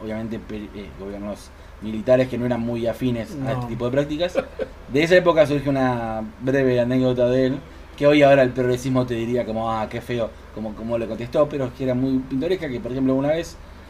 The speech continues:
Speaker 1: se apagaron las luces y se prendió la linterna, porque intervino en el lugar, y se escuchó un grito de, "¡Policía!".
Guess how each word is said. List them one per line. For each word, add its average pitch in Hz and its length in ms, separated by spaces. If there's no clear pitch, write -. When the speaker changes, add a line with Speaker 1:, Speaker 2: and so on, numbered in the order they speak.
Speaker 1:
se - 120
apagaron 123 280
las 131 100
luces 147 420
y 117 240
se - 100
prendió 110 220
la 120 60
linterna, 131 600
porque 92 140
intervino 101 340
en 117 60
el 110 80
lugar, 131 340
y - 40
se - 80
escuchó 113 220
un 117 80
grito 131 300
de, 123 60
"¡Policía!". 165 680